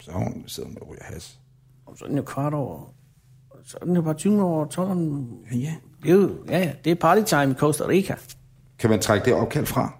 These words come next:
Speaker 1: Fordi jeg tror, det er sådan lidt, øh, ligesom sådan en Nigeria-brev, bare på, på telefonen.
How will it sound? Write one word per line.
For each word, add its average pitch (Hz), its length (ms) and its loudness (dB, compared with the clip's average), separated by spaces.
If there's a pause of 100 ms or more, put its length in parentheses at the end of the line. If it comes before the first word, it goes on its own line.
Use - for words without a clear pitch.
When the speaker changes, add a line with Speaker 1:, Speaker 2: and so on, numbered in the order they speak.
(120)
Speaker 1:
Fordi 107 240 2
jeg 98 100 2
tror, 123 160 4
det 107 80 0
er 110 40 2
sådan 107 140 4
lidt, 101 200 2
øh, 98 200 4
ligesom 104 240 0
sådan 101 140 2
en 101 80 4
Nigeria-brev, 101 520 0
bare 101 160 0
på, 113 100 0
på 110 120 -8
telefonen. 104 500 -2